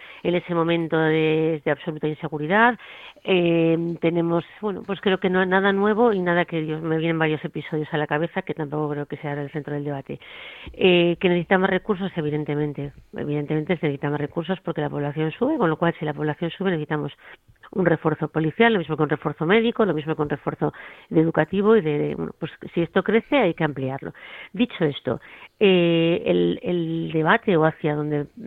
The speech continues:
se pretende, en las, en grandes líneas, hacia donde pretende llevar este tema H Bildu es a dotar, eh, Euskadi de más policía local.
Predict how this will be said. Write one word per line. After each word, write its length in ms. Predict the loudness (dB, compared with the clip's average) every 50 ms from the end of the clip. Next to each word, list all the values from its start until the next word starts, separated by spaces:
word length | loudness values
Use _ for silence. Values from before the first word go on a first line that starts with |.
| -8 -8 -4 -4
se 100 | -4 -4
pretende, 680 | -4 -6 -6 -4 -4 0 0 2 2 2 0 0 -4 _ _ -20 -20 -16
en 460 | -12 -10 -8 -8 -8 -8 -8 -6 -4
las, 140 | -4 -4 -4 -4
en 560 | -4 -4 -6 -6 -4 -4 -4 -4 -4 -2 0
grandes 340 | 2 2 2 4 2 0 0
líneas, 440 | 0 0 0 -2 -2 -4 -6 -2 -2
hacia 260 | -2 -2 0 0 0
donde 200 | 0 0 -2 -2
pretende 380 | -4 -6 -4 -4 -2 0 0 2
llevar 260 | 2 2 2 0 -2
este 200 | -2 -2 -4 -2
tema 320 | 0 0 0 0 0 -2 -4 -10 -16 -16 -16 -14 0 2
H 320 | 2 2 2 0 -2 0
Bildu 300 | 2 2 2 4 4 4
es 160 | 4 4 2 0 -4 -4 -2
a 120 | -2 0
dotar, 460 | 0 -2 -2 2 2 2 2 2 -2 _ _ _ _ -14 -14 -10 _
eh, 560 | -4 -2 0 0 2 2 2 2 2 0 0 -2
Euskadi 380 | -4 -6 -2 0 2 4 4
de 60 | 4 2
más 180 | 0 -2 -2
policía 320 | -2 -4 -4 0 0 0 0
local. 340 | 0 0 2 2 2 0